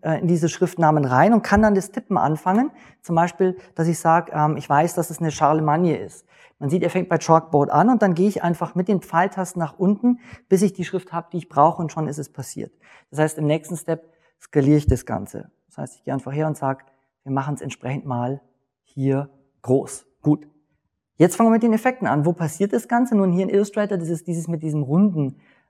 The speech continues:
ähm, Icon, das nennt sich Aussehen. Und da kann ich jetzt sagen, ich möchte für dieses Objekt ein neues Aussehen haben. Und zwar möchten wir eine neue Fläche hinzufügen. Und die, wir wissen ja, wie es nachher ungefähr aussehen soll, färben das in dem Fall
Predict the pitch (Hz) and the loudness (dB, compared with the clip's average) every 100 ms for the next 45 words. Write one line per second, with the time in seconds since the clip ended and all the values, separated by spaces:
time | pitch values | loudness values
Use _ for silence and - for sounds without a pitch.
0 | - 139 131 123 - - 131 175 226 262 | -6 -2 -2 -4 -10 -2 0 0 0 -2
1 | - _ - 160 165 175 165 139 165 - | -4 _ -10 -2 0 0 -2 0 0 0
2 | 131 - 143 _ _ _ - - - 156 | -6 -6 -12 _ _ _ -20 -20 -8 0
3 | 147 202 269 254 247 220 - 160 190 160 | 2 2 2 0 -2 -4 0 0 0 0
4 | 175 180 185 175 156 156 156 - - 151 | -2 -2 -6 -4 -4 -4 -6 -8 -6 -4
5 | 190 - 151 151 139 135 - 131 139 143 | -4 -8 -4 -2 -2 -4 -6 -6 -6 -8
6 | 120 117 175 226 - 143 165 - - - | -8 -6 -2 -2 -2 0 0 -2 -12 -2
7 | 165 160 160 170 165 143 156 156 143 147 | -2 0 0 2 2 2 0 0 -2 -2
8 | 156 139 - 135 - 131 - 127 160 185 | -4 -4 -6 -6 -6 -8 -8 -4 2 2
9 | 180 - - _ _ 156 135 160 180 151 | 0 -12 -20 _ _ 0 0 2 2 0
10 | 151 165 143 156 139 - - 147 180 - | 0 -2 -2 -2 -4 -4 -2 -2 -2 -2
11 | 147 135 143 180 185 - _ - 160 156 | -2 2 2 2 -2 -10 _ -2 2 4
12 | 185 170 160 139 151 151 165 165 | 2 0 -2 -2 -2 -2 -2 -2